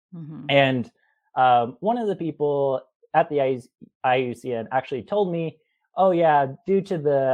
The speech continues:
Speaker 2: um, bad media attention that the term wise use was getting, we just pivoted and we called it sustainable use."
Speaker 1: <laughs>
Speaker 2: Um, so there's so many layers between that, but essentially so many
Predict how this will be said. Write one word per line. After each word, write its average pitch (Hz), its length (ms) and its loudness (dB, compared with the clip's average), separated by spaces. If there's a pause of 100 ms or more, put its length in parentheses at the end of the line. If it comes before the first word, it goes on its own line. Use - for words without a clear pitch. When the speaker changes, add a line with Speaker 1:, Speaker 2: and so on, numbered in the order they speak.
Speaker 2:
um, 127 540 0
bad 165 200 2
media 143 300 0
attention 127 460 -6
that 113 160 -4
the 113 80 -10
term 131 320 -6
wise 117 280 0
use 165 160 -6
was 165 140 -8
getting, 208 400 -6
we 190 120 -4
just 214 240 -6
pivoted 151 420 -6 (160)
and 160 100 -4
we 175 100 -6
called 202 220 -2
it - 180 -4
sustainable 262 800 -4
use." - 480 -14 (160)
Speaker 1:
<laughs> - 420 -2
Speaker 2:
Um, 117 440 0 (560)
so 160 640 4 (100)
there's 190 480 -6
so 262 280 -6
many 233 240 -6
layers 156 440 -4
between 170 520 -12
that, 113 320 -6
but 160 100 -8
essentially 151 880 -8 (540)
so 196 220 -6
many 190 260 -4